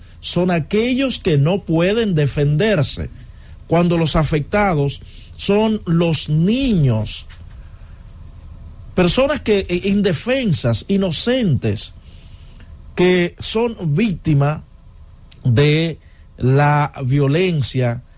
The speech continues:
que tanto nos afecta. Sé que este no era el tema que yo tenía para el día de hoy, pero uno con, con, con hijos, señores, el tema de la violencia hacia los niños preocupa bastante.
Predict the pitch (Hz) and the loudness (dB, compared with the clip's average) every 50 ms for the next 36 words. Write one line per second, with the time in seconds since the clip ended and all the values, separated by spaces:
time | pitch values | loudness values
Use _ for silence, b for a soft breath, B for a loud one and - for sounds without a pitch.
0 | - - - 135 120 - - 139 139 139 123 139 127 127 120 110 - 117 104 - | -18 -6 -2 0 0 2 4 4 4 4 2 2 2 2 2 2 2 0 0 2
1 | 113 104 98 85 - - - - - B B B B B B B B - - 151 | 0 -2 -2 -2 -6 -10 -12 -12 -12 B B B B B B B B -2 0 2
2 | 156 175 165 - 180 170 165 160 151 143 135 127 - - 131 143 139 - 175 160 | 2 2 0 0 0 0 2 2 2 2 2 0 0 -2 -2 -2 -2 0 0 0
3 | 147 156 156 156 147 139 131 - 170 175 160 151 143 113 131 120 123 135 127 - | 2 2 2 2 2 0 0 0 0 2 2 2 0 2 2 2 2 2 2 2
4 | 139 131 147 147 143 127 - 135 127 127 120 120 143 151 147 143 135 143 165 165 | 2 2 2 2 2 4 4 4 4 2 2 2 2 2 2 2 2 2 0 0
5 | 143 - 147 139 139 165 208 226 202 - 196 185 180 170 165 165 - - - - | 0 0 0 0 2 2 0 0 0 0 0 0 0 0 -2 -4 -8 -12 -6 -2
6 | 143 135 139 127 B B B B B B B 151 156 156 170 214 254 240 156 - | 0 0 0 0 B B B B B B B 2 2 4 4 4 2 2 0 0
7 | - 143 143 139 - - 127 113 110 110 110 107 107 110 110 - - - B B | 0 -2 -2 -2 -2 -2 -2 0 0 0 -2 -2 -2 -2 -4 -6 -12 -16 B B
8 | B B B B 147 147 139 123 - - 196 202 196 180 151 143 135 117 123 127 | B B B B 0 2 2 2 0 0 2 2 2 2 2 0 0 0 2 2
9 | 135 131 131 127 127 127 123 139 160 185 180 165 143 - - - 131 127 123 131 | 4 4 4 4 4 2 2 2 2 2 2 2 0 0 0 0 0 0 0 -2
10 | - B B B B B B B B B - 135 123 - 143 127 123 120 110 117 | -4 B B B B B B B B B 2 2 2 2 2 2 2 2 2 2
11 | 147 156 156 151 151 143 127 - - B B B B B B - - 147 147 135 | 2 2 2 2 0 0 -2 -4 -10 B B B B B B -2 0 2 2 2
12 | 117 - 160 165 165 - - 147 131 - - 120 107 123 117 101 - - - 123 | 2 2 0 0 0 2 0 0 -2 -2 -4 -4 0 0 0 0 -2 -2 0 2
13 | 117 110 110 107 - - - - - - | 2 4 2 0 0 -4 -6 -10 -12 -14